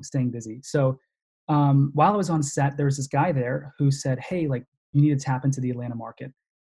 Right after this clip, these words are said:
'Cause I was in L A, I was in South Florida, that Miami market, but I haven't explored the Atlanta market. And Atlanta, as you probably know, is just, is the hub of film right now. I mean, everything films there. Um, and I said,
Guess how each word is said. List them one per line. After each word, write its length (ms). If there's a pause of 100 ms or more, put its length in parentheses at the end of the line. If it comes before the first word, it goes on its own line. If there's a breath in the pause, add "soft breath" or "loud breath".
(120)
'Cause 160
I 80
was 140
in 100
L 160
A, 260
I 60
was 160
in 320
South 280
Florida, 420
that 120
Miami 300
market, 340
but 80
I 60
haven't 400 (200)
explored 380
the 80
Atlanta 220
market. 320
And 100
Atlanta, 400 (360)
as 100
you 60
probably 300
know, 180
is 100
just, 180
is 100
the 100
hub 340 (260)
of 180
film 240
right 160
now. 220
I 40
mean, 140
everything 580
films 240
there. 200 (580 soft breath)
Um, 400 (280)
and 100
I 40
said, 340